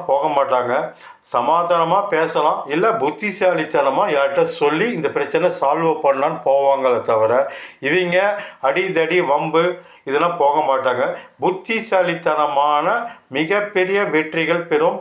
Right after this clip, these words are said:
மிகப்பெரிய தனலாபம் பெறும். இவங்களுக்கு வரக்கூடிய மனைவி நல்ல மனைவி, மனைவி சொல் பேச்சு இவங்களும் கேட்பாங்க, இவரோட பேச்சு மனைவியும் கேட்பாங்க. குடும்பத்தை நல்ல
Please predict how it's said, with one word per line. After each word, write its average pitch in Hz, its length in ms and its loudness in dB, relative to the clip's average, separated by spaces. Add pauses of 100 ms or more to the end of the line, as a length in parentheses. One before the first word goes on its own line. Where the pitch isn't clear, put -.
மிகப்பெரிய 170 460 0 (140)
தனலாபம் 156 600 0
பெறும். 143 240 0 (220)
இவங்களுக்கு 127 360 -2
வரக்கூடிய 165 460 0 (200)
மனைவி 156 280 0 (180)
நல்ல 160 320 0 (120)
மனைவி, 143 320 -2 (480)
மனைவி 180 340 0 (100)
சொல் 165 260 0
பேச்சு 151 300 -2
இவங்களும் 151 380 0
கேட்பாங்க, 147 400 0 (200)
இவரோட 147 300 2 (120)
பேச்சு 139 260 0 (160)
மனைவியும் 139 380 0
கேட்பாங்க. 131 400 0 (480)
குடும்பத்தை 175 500 2 (120)
நல்ல 139 160 2